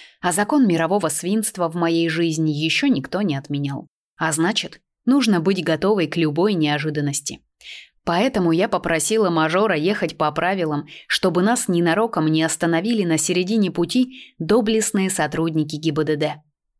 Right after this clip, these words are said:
Но проблемы возникли, откуда совсем не ждали.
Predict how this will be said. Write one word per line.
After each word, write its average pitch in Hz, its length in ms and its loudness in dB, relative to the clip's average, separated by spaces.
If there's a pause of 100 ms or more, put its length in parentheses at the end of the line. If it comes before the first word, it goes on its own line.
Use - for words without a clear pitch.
(180)
Но 185 180 2
проблемы 175 500 0
возникли, 151 560 -6 (220)
откуда 175 460 -4
совсем 156 520 -2
не 147 140 -2
ждали. 143 440 -8